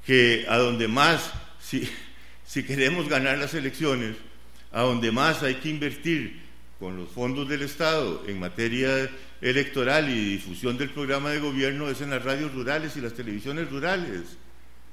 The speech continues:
mucho más que en los grandes, digamos, que en los grandes, eh, empresas, eh, digamos, Canal siete o el Grupo Repetel. En todo este grupo de,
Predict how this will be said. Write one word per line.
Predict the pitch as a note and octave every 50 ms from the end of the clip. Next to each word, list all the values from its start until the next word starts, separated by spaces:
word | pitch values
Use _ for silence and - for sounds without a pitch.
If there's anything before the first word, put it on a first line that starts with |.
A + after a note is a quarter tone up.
| - - -
mucho | - - A2+ B2+ A#2
más | A2 B2+ C3+ C#3 -
que | - F3+
en | D#3+ D3+
los | C3 A#2 G#2+
grandes, | A#2+ B2+ C3+ C#3+ D3+ D#3 D3 D#3 D3+ C3+ A#2+ - - - C#3+ - - - - - -
digamos, | G#2+ A#2 C3+ C#3+ C#3 -
que | C3+ B2
en | A2 G#2+
los | G2+ G2+
grandes, | A2+ A#2+ C3 C#3+ D3 C#3+ D3+ D3+ C3+ B2 A2 - -
eh, | F#2+ F#2 F#2 F#2 F2+ F#2 - - - - -
empresas, | - A#2 A2+ A2 A2+ C3 C3 C3+ C#3 C3+ C#3+ D#3 C#3+ C#3 A2+ - - - - - - - - - - - - -
eh, | - F#2+ G2+ F#2+ F#2 F2+ D#2+ - - C2 - - - - - - - - - - - - - - - - - - - - - -
digamos, | D#2+ F#2 A#2+ C#3 A#2+ F#2
Canal | - G#2+ G2 G2 G2+ G2+
siete | - - B2 B2 B2 B2 - D3+ C#3
o | C3 A#2 G2+
el | F#2 F#2
Grupo | G2+ A#2 A2+ B2+ C3+
Repetel. | A#2+ B2+ A#2 A2 A2 - - F#3 F#3+ E3 B2+
En | G2 F#2+ -
todo | G#2+ B2 B2+ C#3
este | C3+ - D3+ C3+
grupo | B2+ C3+ C3+ A#2+ A#2 D3 C#3+
de, | C3+ B2+ G#2+